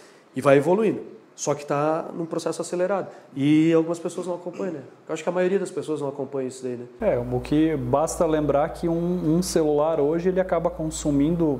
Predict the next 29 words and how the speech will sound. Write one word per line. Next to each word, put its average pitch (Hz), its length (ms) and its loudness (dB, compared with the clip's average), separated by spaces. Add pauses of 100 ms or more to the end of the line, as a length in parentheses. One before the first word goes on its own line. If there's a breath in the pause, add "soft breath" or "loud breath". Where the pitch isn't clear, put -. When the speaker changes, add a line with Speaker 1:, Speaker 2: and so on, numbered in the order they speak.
Speaker 2:
é, 120 360 0
a, 117 60 -4
a, 117 540 -2
a 117 40 0
mesma 147 340 2
quantidade 143 460 0
de 135 60 -2
banda, 147 220 2
às 156 80 2
vezes 156 140 2
até 165 180 2
mais, 170 300 0
por - 160 -6
conta 160 240 0
dos 165 180 2
Speaker 1:
Eu, 185 40 2
Speaker 2:
aplicativos - 460 2
Speaker 1:
eu 185 40 4
acredito - 360 4
Speaker 2:
de, 214 60 0
Speaker 1:
que 190 80 2
Speaker 2:
de 196 60 0
Speaker 1:
consome 165 240 4
Speaker 2:
internet. 151 160 4
Speaker 1:
mais 156 140 2
que 165 80 -4
um 165 60 0
computador, 165 460 0
é. 113 80 -6